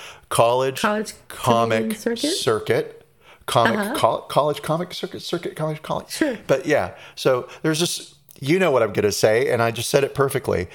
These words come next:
Speaker 1: And, uh, you can make two thousand dollars in an hour, and some comics just simply live, exist playing at universities,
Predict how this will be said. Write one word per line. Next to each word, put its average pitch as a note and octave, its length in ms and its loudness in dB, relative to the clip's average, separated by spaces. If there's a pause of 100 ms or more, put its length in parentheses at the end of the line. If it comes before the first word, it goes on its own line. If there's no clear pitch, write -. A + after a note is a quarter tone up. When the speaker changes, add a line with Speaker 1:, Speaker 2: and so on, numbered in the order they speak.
(440)
Speaker 1:
And, A#2 360 4
uh, G#2 360 2
you D#3 200 0
can G#3 200 -2
make D#3 500 -2
two D#3 160 -2
thousand C3 420 0
dollars A#2 760 0
in A#2 120 2
an G#2+ 120 0
hour, G#2 560 0 (380)
and G#2 360 2
some C#3 420 -2
comics B2+ 560 -2
just - 280 -4
simply A2+ 440 0
live, G#2+ 460 2
exist G#2+ 760 -4
playing A2+ 580 0
at A2 120 -6
universities, A#2+ 800 -4